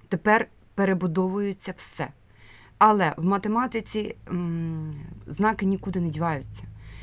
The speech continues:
Я вже говорила, їх тільки можна буде читати чи в плюсі, чи в мінусі. І якщо ми з вами побачимо, що там мали відбуватися якісь, м, е, незадоволення Трампом, воно теж може бути, що внутрішнє незадоволення.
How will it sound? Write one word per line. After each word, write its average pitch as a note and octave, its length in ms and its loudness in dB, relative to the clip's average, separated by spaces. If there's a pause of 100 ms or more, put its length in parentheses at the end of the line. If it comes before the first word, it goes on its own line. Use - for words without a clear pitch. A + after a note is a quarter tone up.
(220)
Я F#3 220 4
вже F3 180 0
говорила, F3+ 480 -2
їх E3 120 -4
тільки E3+ 220 -6
можна E3 280 0
буде D#3 220 -4
читати D3+ 440 -8
чи - 140 -6
в D#3 60 -6
плюсі, F#3+ 380 -4
чи - 180 -8
в D3 40 -2
мінусі. C#3+ 480 -8 (520)
І F#3+ 100 2
якщо F#3+ 280 2
ми G3 140 2
з E3+ 60 -6
вами F3+ 260 2
побачимо, E3+ 600 -2
що D#3+ 140 -10
там E3 260 -2 (300)
мали F3 380 4
відбуватися D#3+ 760 -2
якісь, D#3 520 -4
м, D#3 720 -4
е, D3+ 380 -12 (120)
незадоволення E3+ 840 0
Трампом, A#3 460 0 (340)
воно G3 220 4
теж G3 240 0
може D#3+ 320 0
бути, D3 360 -10
що - 160 -6
внутрішнє E3 440 -2
незадоволення. C#3+ 680 -4